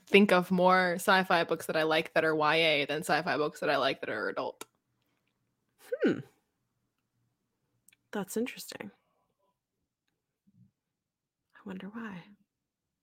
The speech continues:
Speaker 2: That's, <laughs> that's very interesting. Okay.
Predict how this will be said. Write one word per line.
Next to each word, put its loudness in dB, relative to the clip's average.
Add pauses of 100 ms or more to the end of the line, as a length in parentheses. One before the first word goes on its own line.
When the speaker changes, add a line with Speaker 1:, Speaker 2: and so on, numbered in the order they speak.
(120)
Speaker 2:
That's, 0 (340)
<laughs> -6
that's -2
very -4
interesting. -6 (260)
Okay. 2